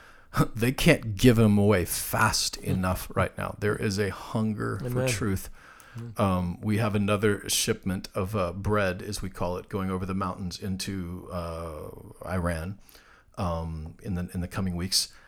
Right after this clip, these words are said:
Speaker 1: Uh, and we're told that, uh, and with, with some confirmation that Iran, that one of the fastest <laughs> growing churches in the world right now is in
Speaker 2: Hallelujah.
Speaker 1: Iran.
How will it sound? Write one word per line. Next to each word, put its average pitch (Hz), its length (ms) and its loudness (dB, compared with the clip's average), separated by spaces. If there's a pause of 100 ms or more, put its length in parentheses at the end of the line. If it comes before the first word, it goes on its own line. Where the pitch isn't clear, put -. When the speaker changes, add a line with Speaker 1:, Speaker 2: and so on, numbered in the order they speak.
(220)
Speaker 1:
Uh, 90 480 -2 (840)
and 95 140 -2
we're 101 120 0
told 101 340 -2
that, 98 200 -4
uh, - 360 -6 (360)
and 104 140 -4
with, 110 240 -4
with 95 100 -4
some 110 200 2
confirmation 101 640 0
that 92 100 -4
Iran, 95 400 -2
that 90 100 -6
one 98 140 -4
of 90 60 -6
the 90 80 -8
fastest - 500 -4
<laughs> - 40 -18
growing - 260 -2
churches - 440 2
in 95 120 -4
the 90 80 -2
world - 340 2
right - 140 -10 (100)
now - 80 -6
is - 140 -4
in - 80 -6
Speaker 2:
Hallelujah. 127 300 -4
Speaker 1:
Iran. 110 160 -6